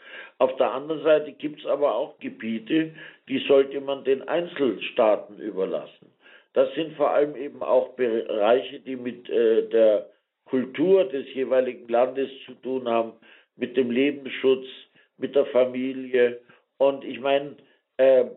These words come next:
wir haben in Deutschland bestimmt nicht die, die, die optimale, äh, Abtreibungssituation und Gesetzgebung, wenn man die vielen, vielen, äh, ähm, ähm, Zahlen sieht, die hohen Zahlen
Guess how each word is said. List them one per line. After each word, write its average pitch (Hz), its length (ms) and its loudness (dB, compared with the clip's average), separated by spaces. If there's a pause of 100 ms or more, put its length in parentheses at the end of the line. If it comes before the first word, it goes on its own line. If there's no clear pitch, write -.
(320)
wir 139 140 2
haben 147 140 -2
in 127 140 -10
Deutschland 139 460 -2
bestimmt 156 480 -8
nicht 139 320 -8
die, 127 200 -4
die, 120 220 -6
die 117 200 0
optimale, 120 960 0 (380)
äh, 120 300 4
Abtreibungssituation 123 1800 -2
und 117 180 -12
Gesetzgebung, 107 960 -2
wenn 107 100 -2
man 107 140 -2
die 107 280 -6 (320)
vielen, 131 360 0
vielen, 113 600 -6 (280)
äh, 120 220 6 (440)
ähm, 113 300 -8
ähm, 90 340 -14 (180)
Zahlen 127 400 2 (100)
sieht, 120 220 -12
die 117 80 -4
hohen 123 380 -2
Zahlen 117 420 0